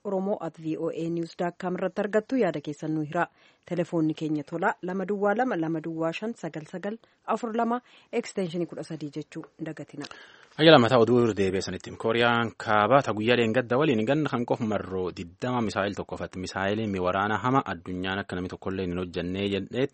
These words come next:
Speaker 2: jetteetiin armaan duratti irratti wal seerattee biyyiti hojjettammoo hedduun hin qabdi. Kooriyaan Kaabaa haaraa hojjechaa deemuu jirti. Misaayilii isiin roobii onana qilleensa keessa ol tokko fatte I C B M jedhanii ta ardi tokko taanii ardi tokkoon balleessuu danda'an. Kiiloomeetira kuma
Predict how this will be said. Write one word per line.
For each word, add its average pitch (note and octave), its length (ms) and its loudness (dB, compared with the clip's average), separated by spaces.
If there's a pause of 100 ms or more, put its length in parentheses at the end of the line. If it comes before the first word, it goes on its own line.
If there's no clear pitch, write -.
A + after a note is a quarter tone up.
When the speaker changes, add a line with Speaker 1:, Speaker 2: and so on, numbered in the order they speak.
Speaker 2:
jetteetiin B2+ 400 -2
armaan E2+ 320 -6
duratti F2+ 240 -6
irratti F#2 220 -2
wal F2 160 -2
seerattee A2+ 400 0
biyyiti F2+ 320 -8
hojjettammoo E2+ 720 -8
hedduun F2 340 -4
hin G#2 120 -2
qabdi. G2 320 0
Kooriyaan E2 420 -6
Kaabaa E2 320 -6
haaraa E2+ 320 -4
hojjechaa E2+ 420 -8
deemuu A2 240 0
jirti. F#2+ 280 -10 (640)
Misaayilii G#2 420 0
isiin G2+ 240 -2
roobii G#2 320 2
onana F#2+ 240 -2
qilleensa F#2 380 -6
keessa G#2 240 -4
ol F2+ 100 -6
tokko C#3+ 220 0
fatte G2 260 0
I F#2+ 180 -4
C F#2+ 220 -6
B F2+ 240 -6
M A2 100 -4
jedhanii G#2 300 0
ta - 160 -6
ardi G2 240 -6
tokko F2+ 220 -6
taanii G2+ 300 -6
ardi F#2 280 -6
tokkoon E2 340 -8
balleessuu F2 440 -6
danda'an. E2+ 380 -6
Kiiloomeetira F2 560 -10
kuma G2+ 200 -6